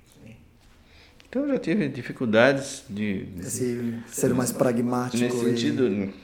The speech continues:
Speaker 2: né? Pessoas, "Não, mas ele vem de graça." Eu falei, "Pode vir de graça, mas eu, eu, eu, eu agradeço, mas você f-, consegue enx-, vender os mil ingressos pra que a gente encha a sala de São Paulo?" Porque senão eu não sou uma produtora. Aí que tá.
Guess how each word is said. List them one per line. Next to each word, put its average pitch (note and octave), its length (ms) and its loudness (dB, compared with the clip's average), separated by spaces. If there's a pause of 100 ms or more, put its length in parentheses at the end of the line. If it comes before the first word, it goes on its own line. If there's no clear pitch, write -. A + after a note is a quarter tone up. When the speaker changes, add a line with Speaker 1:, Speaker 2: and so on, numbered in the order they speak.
(160)
Speaker 2:
né? F3+ 240 2
Pessoas, C#3+ 420 -2 (320)
"Não, G#3 220 4
mas F#3+ 200 4
ele F3+ 140 4
vem F#3 220 4
de A3 100 0
graça." D#3+ 480 8
Eu - 40 2
falei, E3+ 200 -4
"Pode F3 340 0
vir F3 120 -2
de F3 80 -2
graça, D#3+ 360 4
mas D3+ 160 -2
eu, D#3+ 100 0
eu, - 360 2
eu, D#3 540 6
eu - 80 4
agradeço, D#3 480 4
mas - 140 2 (760)
você B2 320 2
f-, - 240 -2
consegue C#3 640 6
enx-, A2 160 -2 (120)
vender F2+ 560 0
os E2+ 240 -8
mil E2+ 220 -6
ingressos E2+ 600 -6
pra - 120 -10
que - 120 -12
a D2 40 -10
gente D2+ 400 -12
encha - 420 -6
a - 20 -14
sala - 280 -12
de - 60 -16
São - 140 -12
Paulo?" - 360 -8 (840)
Porque F3+ 160 -10
senão F3 300 -6
eu E3+ 160 2
não E3+ 80 -2
sou E3 140 -4
uma E3 120 0
produtora. D3+ 400 -6
Aí C3 180 -2
que - 120 -14
tá. - 340 -8